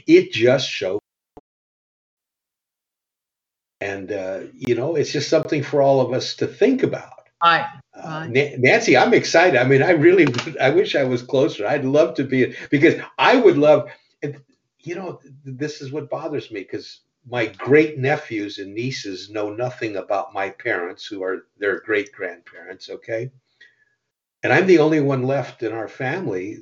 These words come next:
Speaker 1: of the knowledge of my grandparents and, and their his-, you know, and, uh,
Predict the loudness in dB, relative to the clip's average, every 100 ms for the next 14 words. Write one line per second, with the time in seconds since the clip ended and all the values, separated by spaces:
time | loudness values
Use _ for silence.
0 | -20 _ -14 -8 -6 -2 0 2 2 0
1 | -4 -8 -8 -6 -6 -6 -2 0 0 -2
2 | -4 -4 -8 -14 -14 -20 -16 -10 -10 -10
3 | -12 -6 -4 -4 -6 -10 -4 -4 -4 -10
4 | _ -20 -20 _ _ _ _ -6 -4 -4
5 | -4 -6